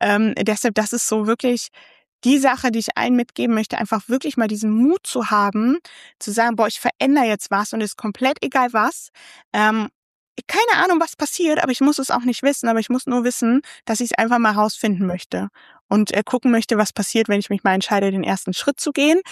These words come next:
loszugehen und danach dran zu bleiben. Ja, es reicht nicht nur loszugehen, es sind immer die zwei Sachen, ähm, aber wirklich in die Veränderung zu kommen und zu sagen, „Hey, ich übernehme mal die Eigenverantwortung auch für mich,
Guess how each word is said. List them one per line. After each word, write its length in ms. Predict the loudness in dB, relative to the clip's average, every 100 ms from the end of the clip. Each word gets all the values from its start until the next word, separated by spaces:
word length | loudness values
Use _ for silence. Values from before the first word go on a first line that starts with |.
| -18 -20 -20 -20 _
loszugehen 800 | 0 4 4 2 -4 2 2 4
und 160 | 2 2
danach 240 | 2 2
dran 280 | -2 -2 -2
zu 120 | -2
bleiben. 400 | -2 -2 -2 -6 -6 -2
Ja, 80 | -2
es 160 | 0
reicht 220 | 0 0
nicht 160 | -2 0
nur 100 | 2
loszugehen, 540 | 2 2 0 -2 2
es 100 | 0
sind 100 | 0
immer 180 | -2 -2
die 120 | -2
zwei 260 | -4 -2 0
Sachen, 440 | 0 -2 2 2 0 -6 -18 -14 -4
ähm, 160 | -2 0
aber 260 | 0 0
wirklich 280 | 0 0 -2
in 120 | 0
die 80 | 0
Veränderung 580 | 0 0 2 2 2 0
zu 120 | -4
kommen 260 | -2 -2 -2
und 100 | -4
zu 80 |
sagen, 240 | -2 -2 0
„Hey, 180 | -2 -2
ich 220 | -4 -4
übernehme 380 | 0 2 4 4
mal 120 | 2
die 140 | 0
Eigenverantwortung 880 | 0 0 -2 -2 -4 0 0 -2 -2
auch 160 | -4 -4
für 140 | -4
mich, 380 | -2 -2 -2 -8